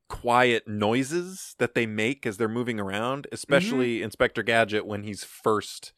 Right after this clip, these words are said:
Speaker 2: Yeah, like, as
Speaker 1: you know,
Speaker 2: he's sitting
Speaker 1: figuring,
Speaker 2: up, it's like,
Speaker 1: stumbling around.
Speaker 2: "Zzzz."
Speaker 1: Yeah, and there's, like, the tick, tick, tick, tick, tick, tick, like, as he's,
Speaker 2: Totally.
Speaker 1: like, moving his face with every, like, little motion of his face.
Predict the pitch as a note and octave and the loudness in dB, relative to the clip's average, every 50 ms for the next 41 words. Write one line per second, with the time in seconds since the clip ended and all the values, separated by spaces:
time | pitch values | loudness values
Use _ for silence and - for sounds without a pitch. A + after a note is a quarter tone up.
0 | _ _ - - - - - - - - - - - C#3+ C#3 B2 A2 G#2 G#2 A2 | _ _ -20 -20 -20 -20 -20 -20 -20 -20 -10 -4 0 2 4 4 2 2 0 0
1 | A2 B2 G#2+ G2+ F#2+ - - - B2+ B2 B2 A2+ G#2 G2+ G2+ F#2+ F#2+ F#2 - - | 0 0 0 -2 -2 -4 -2 0 0 0 2 2 0 2 0 0 -4 -6 -8 -4
2 | - - A2 G#2+ G#2 G2+ G2+ F#2+ F#2+ F#2+ G2+ G#2 G2+ F#2+ - - - F4 F#4+ G4 | 0 0 0 2 0 -2 -2 -2 -2 0 0 0 0 0 -2 -2 0 0 0 0
3 | F#4+ - _ _ _ _ _ - - - - - _ - C3 C3+ C3 A2+ G2 F2 | -2 -8 _ _ _ _ _ -20 -20 -20 -20 -18 _ -2 2 4 4 4 2 0
4 | F2 - - - A#2 A#2 A#2+ A2+ G#2+ A#2+ A2 G2+ - A#2 G#2+ - - _ - - | -2 -6 -6 -6 -4 -2 -2 -2 0 0 0 0 0 -2 -4 -4 -6 _ -14 -18
5 | _ - - - - - - - - - - - - - - - - B2+ C3+ - | _ -18 -20 -18 -18 -18 -18 -18 -18 -18 -20 -20 -20 -20 -10 -6 -4 -4 -4 -6
6 | _ - - - F5+ - _ - - A2+ C3+ - C3 C3 C3+ C3+ B2+ A#2 - - | _ -12 -12 -10 -10 -12 _ -6 -6 -4 -4 -2 0 2 2 2 0 -2 -6 -2
7 | A2 G#2+ G2+ - - A#2 A#2+ A#2+ A2 - - D3+ E3 F3 E3 C#3+ B2 G2+ G2+ D#2+ | 0 2 2 2 4 6 6 6 4 6 8 10 10 10 10 10 8 6 6 4
8 | - B2 C#3 E3 E3+ D#3 D3+ C#3 B2+ C3 A2+ - - - C#3 A#2 G2+ F#2+ - - | 2 6 8 8 10 8 8 6 4 2 0 0 2 6 6 6 6 4 0 -4
9 | - A2+ A2+ - B2+ B2 B2 B2 A#2 A2 G#2+ G2 - A#2 G#2+ A2 G#2 G2+ G2+ G2 | -2 0 2 4 4 4 4 2 2 2 0 0 -2 -2 0 0 0 0 0 0
10 | G2 G2 G2 - - G2 F#2 F2+ E2+ F#2+ E2+ - - - F#2+ F#2 F#2 F#2 - | 0 0 0 -2 -6 -8 -6 -6 -6 -8 -10 -6 -4 -4 -2 -2 -4 -8 -10